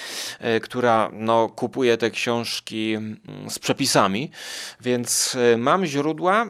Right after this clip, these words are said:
No i pierwszy odcinek dla patronów jest już pod hasłem kuchni ukraińskiej. E, następny wejdzie z kuchnią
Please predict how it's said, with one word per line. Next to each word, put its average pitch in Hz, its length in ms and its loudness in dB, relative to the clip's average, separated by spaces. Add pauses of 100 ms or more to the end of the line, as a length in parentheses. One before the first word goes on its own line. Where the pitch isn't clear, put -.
No 175 420 2
i 180 140 -8
pierwszy 180 400 0
odcinek 175 340 -6
dla 165 120 0
patronów 165 760 -2
jest 143 480 -2
już 143 160 -6
pod - 280 -6
hasłem 135 760 0 (320)
kuchni - 380 -4
ukraińskiej. 120 960 0 (360)
E, 101 300 2
następny 131 680 -2
wejdzie 127 520 2
z - 180 -4
kuchnią 127 800 -2